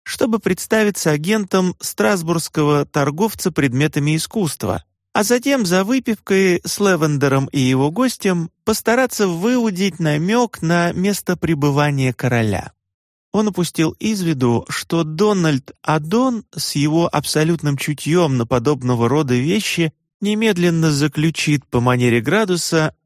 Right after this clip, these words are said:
выставлять пустую ладонь перед рукопожатием или слегка кивать после каждого глотка – а также по другим особенным привычкам, которых сам Градус в людях не замечал, но которые заимствовал у них.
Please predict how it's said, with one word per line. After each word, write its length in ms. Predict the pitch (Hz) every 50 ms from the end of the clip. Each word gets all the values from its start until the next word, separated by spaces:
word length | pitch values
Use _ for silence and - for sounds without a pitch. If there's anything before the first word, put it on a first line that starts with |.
| _
выставлять 720 | - 156 156 185 196 - - - 185 196 220 233 240 226 - -
пустую 460 | 156 156 - - - 190 185 170 160
ладонь 480 | 156 147 151 156 190 226 233 220 202 - _ _
перед 260 | - 185 175 180 160
рукопожатием 1080 | 180 165 - 160 147 - 160 156 135 135 139 117 101 101 - - - - - - - - - _ _ _ _ _
или 180 | 247 240 226 214
слегка 500 | 190 - - 165 160 - - 202 214 202
кивать 380 | - - 143 139 170 180 -
после 260 | - 135 131 - -
каждого 420 | 127 - 160 165 147 131 147 135 135
глотка – 680 | 120 127 117 120 120 - - 104 98 98 101 98 - _ _ _ _ _ _ _ -
а 100 | 202 214
также 360 | - 240 214 196 185 185 175
по 220 | - _ - 180
другим 520 | 190 202 208 202 160 131 139 135 127 120 -
особенным 760 | - 107 117 123 - - 180 190 170 175 160 156 151 147 135
привычкам, 800 | - 123 123 117 104 104 98 92 - - - 85 82 - - - _ _ _ _ _
которых 440 | _ - 165 - - 180 170 160 -
сам 260 | - - 214 214 202
Градус 420 | 170 156 156 143 123 117 117 - -
в 60 | 135
людях 320 | 139 147 139 123 131 -
не 100 | - 135
замечал, 600 | 131 123 139 143 156 156 - 220 220 214 202 185 - _ _ _ _
но 160 | - 202 214
которые 480 | - 202 196 - 226 226 214 208 190 170
заимствовал 880 | 143 135 127 123 120 123 120 110 - - - 107 113 110 107 110 - -
у 120 | - 113
них. 420 | 107 101 95 95 95 - - -